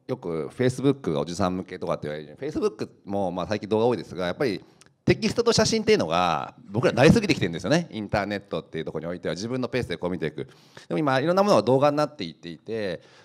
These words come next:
さっきのイーシーとか、あとはその料理、他にこういったジャンルは動画で見ている。実は僕らはテキストと写真で見てるけど、若い世代はこういうの動画で見てるとかっていうジャンルがあったら教えてもらいたいなと思うんですが、三人どなたでも。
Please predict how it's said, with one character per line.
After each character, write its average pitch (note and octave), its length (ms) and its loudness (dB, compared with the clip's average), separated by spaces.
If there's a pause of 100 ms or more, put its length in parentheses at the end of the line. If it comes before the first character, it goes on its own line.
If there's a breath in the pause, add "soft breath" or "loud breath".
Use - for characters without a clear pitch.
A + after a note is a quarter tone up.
さ - 120 -2
っ C3 40 -2
き - 120 -10
の D#2 100 -4
イ D2 40 -8
ー C#3 180 0
シ C#3 180 -2
ー - 80 -6
と C2+ 140 -12
か、 C#2+ 500 -6 (320)
あ A2 100 -8
と G#2 120 -2
は D#2+ 80 -2
そ E2 60 -8
の E2 40 -10
料 F2+ 200 4
理、 C2 180 -8
他 C3+ 300 -4
に A3 180 -2
こ - 200 0
う D#3+ 60 4
い D#3 40 0
っ - 20 -6
た D#3+ 160 0
ジ C#3 80 0
ャ D#3 120 4
ン D#3+ 60 2
ル D#3+ 100 4
は D3+ 60 6
動 A#2+ 240 8
画 A#2+ 100 6
で A#2+ 120 0
見 A#2 60 -4
て - 100 -2
い D#2 60 0
る。 C#2 120 -6
実 A#2+ 240 -2
は B2 80 4
僕 C3+ 220 2
ら E3 60 8
は C#3+ 60 4
テ - 120 -2
キ B2+ 160 -2
ス - 20 0
ト A#2+ 140 -6
と A#2+ 80 -4
写 A#2 100 -2
真 B2 140 -6
で B2+ 80 -2
見 A#2+ 40 -6
て A2+ 120 -4
る E2+ 80 -8
け D2+ 100 -12
ど、 G2+ 240 -2
若 C3+ 220 4
い D#3+ 80 6
世 A2 80 -2
代 F#2+ 180 0
は E2+ 180 2
こ - 180 0
う - 20 4
い - 20 4
う C3+ 60 0
の F2+ 40 -8
動 A#2 160 6
画 C3+ 120 2
で C3 80 0
見 C#3+ 80 -2
て B2+ 100 0
る F#2+ 80 -4
と D2+ 80 -10
か D#2+ 60 0
っ - 100 -8
て F2+ 80 -8
い F2 60 -2
う - 20 -4
ジ F2 100 -4
ャ G#2 60 2
ン G#2+ 80 -2
ル A2+ 60 2
が A2 80 4
あ G#2+ 40 4
っ - 60 -4
た - 80 -4
ら C2+ 80 -2
教 E2 100 -4
え D#2 40 -2
て D#2+ 80 -4
も D#2+ 60 0
ら D2+ 80 0
い - 20 -10
た D#2+ 100 -2
い D2 60 -4
な C2 100 -8
と - 80 -8
思 C#2 40 -6
う - 20 -10
ん - 20 -10
で C#2 60 -10
す - 40 -18
が、 - 60 -10
三 C3 160 -2
人 A2 220 -4
ど G2 100 -2
な F#2+ 140 -4
た F#2 60 -12
で F2 120 -10
も。 E2+ 240 -10